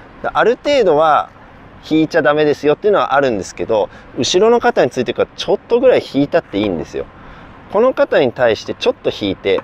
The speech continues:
ればOK。確かに体の後ろになるんですけど、うん。こうして、完全にここっていうのは、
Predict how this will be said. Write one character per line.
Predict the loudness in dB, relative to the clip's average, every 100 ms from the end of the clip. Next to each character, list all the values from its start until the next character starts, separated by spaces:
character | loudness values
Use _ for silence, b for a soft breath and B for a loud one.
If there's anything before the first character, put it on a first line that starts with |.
| -2
れ | -2 0
ば | -2 -4 -4
OK。 | -4 -4 -8 -8 -10 -20 -20 -20 -20 -20 -20 -20 -20 -10
確 | -6
か | -4
に |
体 | 0 2 2
の | 2 -2
後 | -2 2 2
ろ |
に | 4
な | 2
る | -2
ん |
で | -8
す | -12
け | -8
ど、 | -4 -4 -6 -14 -20 -20 B B B B B -16 -20 -20 -20 -20 -20 -20 -16 -10
う |
ん。 | -10 -10 -16 -20 -20 -6
こ | 2 4 4
う | 2
し | -2
て、 | 0 2 4 2 -8 -20 -20 -14
完 | -4 0 2
全 | 4 2
に | 2
こ | -2
こ | -2 -2
っ |
て | 0 -2
い |
う |
の | 0
は、 | -2